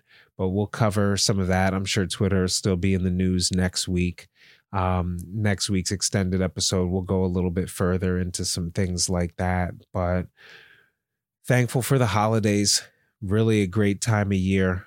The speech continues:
Um, over this Thanksgiving break, we plan on getting up our, uh, holiday decorations. So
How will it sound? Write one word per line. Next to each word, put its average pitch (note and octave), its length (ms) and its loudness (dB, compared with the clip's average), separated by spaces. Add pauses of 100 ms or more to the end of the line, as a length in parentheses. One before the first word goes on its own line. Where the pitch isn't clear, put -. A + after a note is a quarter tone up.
(140)
Um, G2 680 0
over G#2+ 280 0
this G2 360 0
Thanksgiving F#2+ 760 0
break, G2 360 0
we G2 140 0
plan G2 420 0
on F#2+ 200 0
getting F#2 560 0
up F#2+ 340 -2
our, F#2 640 0 (640)
uh, F2+ 600 -2
holiday G2 640 0
decorations. F#2 1200 -2
So F#2+ 460 -2